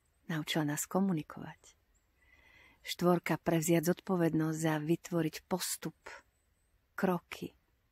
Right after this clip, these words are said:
disciplínu, systém. Peťka oslobodiť sa od toho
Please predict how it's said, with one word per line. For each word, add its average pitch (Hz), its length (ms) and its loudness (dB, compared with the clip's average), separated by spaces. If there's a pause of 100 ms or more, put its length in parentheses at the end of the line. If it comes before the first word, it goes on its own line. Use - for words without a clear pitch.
(400)
disciplínu, 165 960 -2 (720)
systém. 156 720 -2 (1800)
Peťka 208 400 8
oslobodiť 202 560 6
sa 147 240 -4
od 156 160 -6
toho 156 300 -8